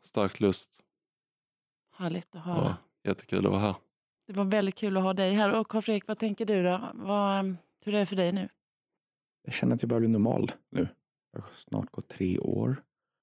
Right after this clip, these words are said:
Speaker 3: Och det är väl först nu som jag känner att det, det finns en... Att jag är tillbaka. Och att det finns en vardag, liksom, att man kan börja prestera igen i, eh,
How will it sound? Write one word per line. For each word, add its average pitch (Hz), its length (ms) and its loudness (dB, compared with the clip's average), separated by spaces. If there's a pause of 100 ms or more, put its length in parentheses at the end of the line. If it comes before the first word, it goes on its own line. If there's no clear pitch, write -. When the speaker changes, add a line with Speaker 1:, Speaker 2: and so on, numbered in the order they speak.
(120)
Speaker 3:
Och - 120 -20
det - 100 -4
är - 20 -2
väl 92 80 -2
först - 320 -6
nu 104 360 2
som - 200 -2
jag 82 60 0
känner - 180 -4
att - 80 -6
det, - 260 -4
det - 120 -4
finns - 300 -2
en... 90 220 0 (1000)
Att - 100 -10
jag - 140 -2
är - 40 -2
tillbaka. - 580 -6 (640)
Och - 120 -12
att - 100 -4
det - 80 -4
finns - 340 -2
en 85 140 2
vardag, 90 380 0
liksom, 82 300 -2
att 85 100 -10
man - 120 -4
kan 82 120 2
börja 80 140 2
prestera 87 480 0
igen 50 220 0
i, - 220 0
eh, - 360 -2